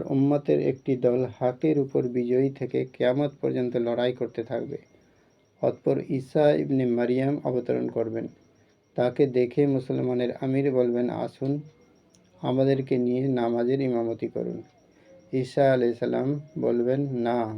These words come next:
বরং তোমাদের আমিরই তোমাদের মধ্য হতেই নামাজ পড়াক।" এই উম্মতের সম্মানের কারণেই তিনি এ মন্তব্য করবেন। নবী সাল্লাল্লাহু আলাইহি সাল্লাম বলেন,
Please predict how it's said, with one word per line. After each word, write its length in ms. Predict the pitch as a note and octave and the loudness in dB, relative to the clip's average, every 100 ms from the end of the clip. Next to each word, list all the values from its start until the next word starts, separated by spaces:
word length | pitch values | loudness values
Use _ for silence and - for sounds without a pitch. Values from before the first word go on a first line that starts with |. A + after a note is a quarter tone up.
| A2+ | -4
বরং 340 | A#2+ C3+ C#3 C3+ _ _ _ _ _ | -2 -2 -2 -6 _ _ _ _ _
তোমাদের 440 | C3 A#2+ A#2+ A#2+ C3 - | -4 0 0 2 0 0
আমিরই 380 | B2+ C3+ D#3 D#3+ | 0 0 0 0
তোমাদের 460 | C#3+ B2 A#2+ A#2+ | 0 0 2 2
মধ্য 300 | A#2+ A2+ A#2 | 0 -2 -2
হতেই 340 | A#2 B2 - C3+ | -4 -4 -2 -2
নামাজ 380 | B2 A2 A2+ - | 0 -2 -4 -6
পড়াক।" 240 | B2 G#2+ - _ _ _ _ _ _ - | -6 -6 -8 _ _ _ _ _ _ 0
এই 260 | C3+ D3 - | 2 2 2
উম্মতের 480 | C3+ B2+ B2+ D3 | 0 0 0 -2
সম্মানের 640 | C#3 - B2 B2 B2 C3 C3+ | -4 -4 -2 0 0 -2 -2
কারণেই 520 | A#2 A2+ A#2 C3 D#3+ - _ _ _ | -2 -2 -2 -2 -4 -8 _ _ _
তিনি 340 | - B2 B2 B2+ | -4 0 2 2
এ 40 | |
মন্তব্য 520 | C3 C3 A#2 A2+ G#2+ | 0 0 -2 -4 -4
করবেন। 460 | A2 G#2+ G#2+ G#2 G#2+ - _ _ _ _ _ _ _ _ _ _ C3+ | -4 -4 -6 -6 -6 -10 _ _ _ _ _ _ _ _ _ _ -2
নবী 220 | B2+ D3 | 2 2
সাল্লাল্লাহু 760 | D3+ C#3 C3 C3 B2+ C#3 D3+ | 2 2 2 2 4 6 6
আলাইহি 220 | D3 C3+ C3+ | 4 4 0
সাল্লাম 340 | C3+ C3+ C3 | 0 0 2
বলেন, 420 | B2+ A#2+ B2+ C#3+ | 2 2 2 -2